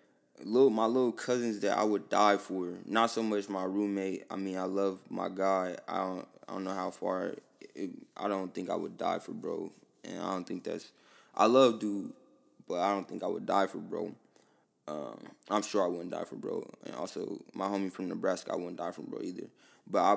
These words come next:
my little cousin specifically, and another one of my little cousins was in town, but he just so happened to stay at my mom's house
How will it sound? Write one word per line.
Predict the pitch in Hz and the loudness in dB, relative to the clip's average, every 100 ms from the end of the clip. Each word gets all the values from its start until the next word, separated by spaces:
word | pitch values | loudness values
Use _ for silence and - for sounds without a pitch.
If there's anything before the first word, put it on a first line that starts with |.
| - - | 2 -8
my | 90 98 | 0 2
little | 101 107 | 4 4
cousin | 101 107 104 | 4 2 0
specifically, | 101 - 92 113 104 92 90 101 | -2 -6 -4 -2 -2 -2 -2 0
and | 107 | 2
another | 98 117 123 | 4 4 4
one | 113 110 | 4 2
of | 101 | 0
my | 98 | 0
little | 104 101 | 0 0
cousins | 104 98 95 95 | 0 -2 -2 -4
was | 95 | -4
in | 98 92 | -4 -4
town, | 101 95 92 | -2 -2 -2
but | 92 | -2
he | 101 113 98 | 0 0 0
just | 98 - | -2 -4
so | - 104 101 | 0 2 4
happened | 104 98 98 92 90 | 2 0 -2 -4 -6
to | 90 | -8
stay | - - 98 95 | -12 -2 0 2
at | |
my | 92 90 | 0 -4
mom's | 95 95 90 | -2 -4 -4
house | - - | -8 -10